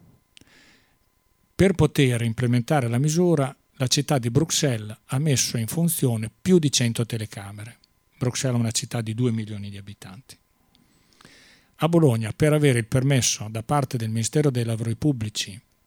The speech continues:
attualmente capeggiato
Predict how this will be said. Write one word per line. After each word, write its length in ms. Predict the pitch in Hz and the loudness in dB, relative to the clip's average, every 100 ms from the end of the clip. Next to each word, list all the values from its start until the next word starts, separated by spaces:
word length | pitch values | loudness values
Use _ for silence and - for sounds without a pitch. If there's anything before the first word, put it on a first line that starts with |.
| _ _ _ _ _ _ _ _ _ _ - | _ _ _ _ _ _ _ _ _ _ -20
attualmente 600 | - - 113 117 113 117 | -16 -12 -8 -8 -8 -12
capeggiato 880 | 120 - 110 123 117 107 - 101 | -12 -14 -10 -8 -8 -10 -14 -20